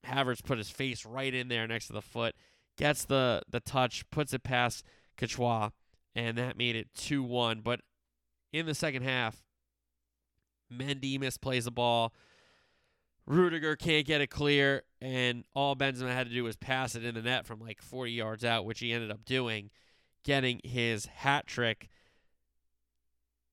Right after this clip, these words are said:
So three one Madrid at this point. Chelsea had some chances to get back in the game. Azpilicueta hit a rocket of a shot. Courtois, it was destined for the corner. Courtois made an unbelievable save to keep it at three one.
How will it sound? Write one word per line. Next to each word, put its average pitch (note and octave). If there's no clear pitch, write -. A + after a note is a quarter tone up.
So C3
three D#3
one C#3+
Madrid B2
at C3
this B2
point. C3
Chelsea E3
had D#3
some F3+
chances D#3+
to D3+
get D3
back C#3
in D3
the C#3
game. C#3
Azpilicueta C#3
hit C3
a B2+
rocket C3
of C3
a A#2+
shot. A#2+
Courtois, C#3
it D3
was C#3
destined C#3+
for C#3
the B2+
corner. B2
Courtois C#3+
made C3
an A#2
unbelievable A#2+
save A2+
to B2
keep B2
it B2+
at A2+
three B2
one. A2+